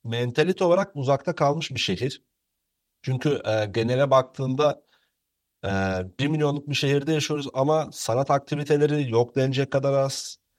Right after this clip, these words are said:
Sanatçı destekleyecek projeler hani daha öncesinde bazı girişimler denenmiş ama olmamış ve bütün hani küskün bir sanat camiası var gibi gözüküyor.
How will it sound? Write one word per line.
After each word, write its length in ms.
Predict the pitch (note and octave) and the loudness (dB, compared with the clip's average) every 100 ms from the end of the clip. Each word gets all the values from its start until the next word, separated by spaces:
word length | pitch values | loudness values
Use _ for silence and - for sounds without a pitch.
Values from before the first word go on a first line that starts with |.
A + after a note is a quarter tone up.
| _ | _
Sanatçı 520 | - A2 A2+ A2+ B2+ A#2 | -8 -4 -2 -2 -2 0
destekleyecek 640 | A2+ A#2+ A2+ A2+ G#2+ - | 0 -2 -4 -2 -2 0
projeler 500 | B2+ A#2+ C3 B2 - - _ _ _ _ _ _ | 2 2 2 2 0 -8 _ _ _ _ _ _
hani 320 | B2 A#2+ A2+ G#2+ _ - - | -2 0 0 -6 _ -4 0
daha 320 | A2+ C#3 B2+ | 4 4 4
öncesinde 720 | B2+ B2+ B2+ - C3+ C#3 A#2+ | 0 2 0 0 0 0 4
bazı 280 | A#2+ A#2+ B2 | 4 4 0
girişimler 540 | B2 B2 - C3 B2 | 0 -2 2 2 4
denenmiş 640 | B2 B2 A2+ - C3 C3 - | 2 2 0 -4 -2 -2 -4
ama 300 | A2+ B2 A#2 _ - | -2 -2 -2 _ -6
olmamış 800 | A2+ C3 C3+ C3 C3 - - - _ _ _ _ | -2 0 2 2 0 -2 -4 -8 _ _ _ _
ve 260 | G#2+ C3 - | 4 4 4
bütün 360 | A#2+ A2+ E3 D#3 | -2 -4 -2 -2
hani 320 | B2 G#2 F#2+ - _ _ _ _ | -2 -2 -4 -10 _ _ _ _
küskün 420 | - C#3+ - F3+ | -4 -2 -2 -4
bir 40 | F3 | -2
sanat 640 | - D3+ E3+ - - - _ _ _ _ _ - | 2 2 2 -2 -12 -16 _ _ _ _ _ -10
camiası 960 | A2 B2+ B2 C3+ C#3 C#3 - E3+ E3 - _ | 4 6 6 6 8 6 4 0 0 -4 _
var 220 | A2+ A2+ G#2+ | 4 4 4
gibi 240 | G#2 G#2 | 0 -2
gözüküyor. 600 | G2+ F#2 F#2 A2+ C#3+ - | -2 -4 -4 0 2 0